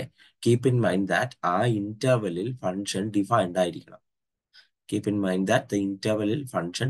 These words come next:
defined ആയിരിക്കണം. ഇപ്പൊ തന്നെ ഈ സാഹചര്യം നോക്കുക. ഈ സാഹചര്യത്തില് root of twenty-five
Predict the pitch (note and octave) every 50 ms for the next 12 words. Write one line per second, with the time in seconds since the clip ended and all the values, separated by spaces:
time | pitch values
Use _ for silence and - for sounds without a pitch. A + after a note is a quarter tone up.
0 | C3 B2+ A2 - G#2+ G2+ F#2+ F#2+ F#2+ F#2+ E2+ D#2+ - - - F#2+ - - _ _
1 | _ _ - - - - _ _ _ - C3+ C3 B2+ C#3 C3+ B2+ G#2+ G#2 A#2 A#2+
2 | A2+ A#2 C#3+ D#3+ - - - F2+ F#2+ G#2+ G#2+ G2 G2+ F#2 G2 G2 F#2 E2 D2+ -
3 | - - D#2+ D#2+ F#2 - - _ _ _ _ _ _ _ _ - A#2 A#2+ C#3+ D3+
4 | - - F#2+ F#2 G2 A2+ G#2+ G#2+ G2+ F#2+ F#2 F#2 - E2+ E2+ F2 G#2+ C3 - A2+
5 | G#2 G2+ G#2 A#2+ B2+ B2 - C3 B2+ - - A2 G2+ G2 G#2+ A2+ C3 C3 B2+ C3
6 | C3 B2+